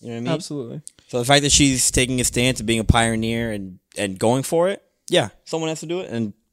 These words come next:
Speaker 1: credit her for being the
Speaker 2: Even
Speaker 1: one to
Speaker 2: if
Speaker 1: go
Speaker 2: it
Speaker 1: for
Speaker 2: means
Speaker 1: it.
Speaker 2: that she's gonna, she can never possibly reach a World Cup final, never break that record, even if it means that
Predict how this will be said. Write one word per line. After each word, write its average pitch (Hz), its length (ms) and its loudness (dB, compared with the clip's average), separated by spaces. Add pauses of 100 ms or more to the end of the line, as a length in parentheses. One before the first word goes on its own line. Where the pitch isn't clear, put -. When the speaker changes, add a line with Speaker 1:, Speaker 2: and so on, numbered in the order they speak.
(120)
Speaker 1:
credit 135 240 2
her 139 100 -2
for 135 100 -10
being 131 160 -4
the 294 60 4
Speaker 2:
Even 285 180 4
Speaker 1:
one - 0 -
to 294 40 6
Speaker 2:
if 285 60 0
Speaker 1:
go 294 60 0
Speaker 2:
it 262 60 0
Speaker 1:
for 240 40 -4
Speaker 2:
means 247 240 2
Speaker 1:
it. 196 40 0
Speaker 2:
that 175 100 2
she's 185 240 4
gonna, 185 300 6
she 175 160 0
can 175 180 0
never 185 240 6
possibly 175 460 4
reach 151 580 0
a 196 60 4
World 180 200 6
Cup - 160 -4
final, 208 380 4
never 185 320 6
break 165 320 0
that 165 180 4
record, 175 380 4
even 185 240 0
if 202 100 -2
it 185 60 0
means 180 280 2
that 160 280 6